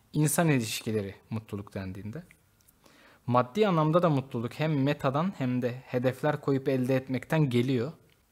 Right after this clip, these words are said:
Özetle benim anlayabildiğim şekliyle mutluluk konusu böyle.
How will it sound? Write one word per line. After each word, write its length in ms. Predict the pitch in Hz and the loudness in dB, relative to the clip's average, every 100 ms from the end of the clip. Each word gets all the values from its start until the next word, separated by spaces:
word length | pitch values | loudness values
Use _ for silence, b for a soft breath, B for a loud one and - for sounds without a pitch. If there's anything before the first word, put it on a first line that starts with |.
| _ - | _ 0
Özetle 460 | 165 160 180 185 156 | 2 2 0 2 4
benim 220 | 156 160 | 4 6
anlayabildiğim 560 | 156 156 151 147 160 156 | 4 4 2 0 0 0
şekliyle 600 | 151 - 156 113 131 - _ _ - | -4 -4 -4 -2 -4 -8 _ _ -8
mutluluk 420 | 131 131 135 139 | -8 -6 -6 -6
konusu 400 | - 107 104 143 | -4 -4 -4 -2
böyle. 260 | 131 107 | -2 -2